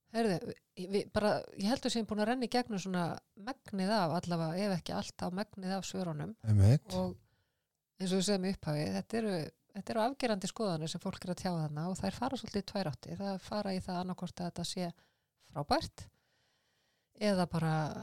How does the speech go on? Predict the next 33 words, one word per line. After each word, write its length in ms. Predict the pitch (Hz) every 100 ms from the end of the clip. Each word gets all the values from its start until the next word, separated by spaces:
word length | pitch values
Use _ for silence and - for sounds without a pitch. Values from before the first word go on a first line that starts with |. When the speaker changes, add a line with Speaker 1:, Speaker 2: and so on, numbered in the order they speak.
| - - - -
Speaker 1:
ómögulegt. 680 | - 160 165 208 269 - - - - _ _ _ _ _ _ _ -
En 220 | 196 247
fólk 280 | - 226 -
er 80 | 196
þá 80 | 214
líka 300 | 214 214 190
með 140 | 185
ráð, 180 | 170 175
hvað 220 | - 202 202
geri 240 | 180 165
ég 120 | 165 -
til 80 |
að 80 | 175
tækla 300 | 185 165 165
þetta? 160 | 156 208 269
Speaker 2:
Mhm. 520 | - 107 92 101 98 110 _ _ _ -
Speaker 1:
Og 60 |
svo 140 | - 254
eru 140 | 233
náttúrulega 240 | 202 185 175
þeir 100 | 185
sem 160 | 175
er 140 | 180 170
bara 140 | -
einhvern 200 | 165 165
veginn, 240 | 165 160 156
eh, 160 | 180 - - _ _ _ _ _ -
þetta 200 | 165 170
hefur 180 | 185
allt 140 | 180 -
kost 220 | - 165
og 60 | -
galla. 240 | 165 151